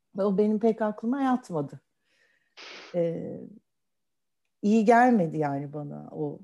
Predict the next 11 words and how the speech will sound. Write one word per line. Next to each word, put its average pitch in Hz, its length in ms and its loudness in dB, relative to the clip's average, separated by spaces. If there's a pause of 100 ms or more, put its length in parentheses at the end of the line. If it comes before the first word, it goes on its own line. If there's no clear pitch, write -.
o 156 160 -10
tedavi, 139 600 -2 (140)
öyle 165 340 0
söyleyeyim. 147 540 -16 (240)
Ee, 175 220 -14
sonrasında 262 880 -4
da 370 240 -12 (840)
e, 175 240 -6 (640)
kesinlikle 247 680 0
durarak 190 580 2
değil. 139 260 -10